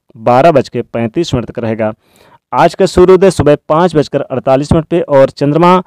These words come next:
की स्थिति होगी, चंद्रमा गोचर करेंगे वृषभ राशि पर और रात्रि दस बजकर पन्द्रह मिनट पे मिथुन राशि पे गोचर कर जाएंगे। आज का जो अशुभ समय होगा वह तकरीबन सुबह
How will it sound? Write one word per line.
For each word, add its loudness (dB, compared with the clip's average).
की -2
स्थिति -4
होगी, 0
चंद्रमा -2
गोचर -2
करेंगे -2
वृषभ -4
राशि -2
पर 2
और -2
रात्रि 0
दस 2
बजकर 0
पन्द्रह 4
मिनट 4
पे -6
मिथुन -2
राशि 2
पे -2
गोचर 0
कर -4
जाएंगे। 0
आज -2
का -4
जो 2
अशुभ 0
समय 0
होगा 4
वह 2
तकरीबन 0
सुबह 2